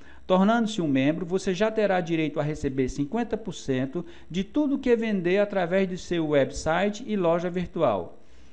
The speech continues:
O primeiro pacote de produtos e serviços é o pacote Start. Ele custa duzentos e noventa e nove dólares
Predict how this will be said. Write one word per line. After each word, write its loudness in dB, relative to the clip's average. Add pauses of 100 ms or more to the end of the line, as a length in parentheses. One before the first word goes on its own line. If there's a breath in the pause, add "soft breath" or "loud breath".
(160 soft breath)
O 0
primeiro 6
pacote 2
de -4
produtos 0
e -2
serviços 0
é 2
o 2
pacote 0
Start. -4 (420 soft breath)
Ele 0
custa -2
duzentos 0
e 2
noventa 0
e 0
nove -2
dólares 2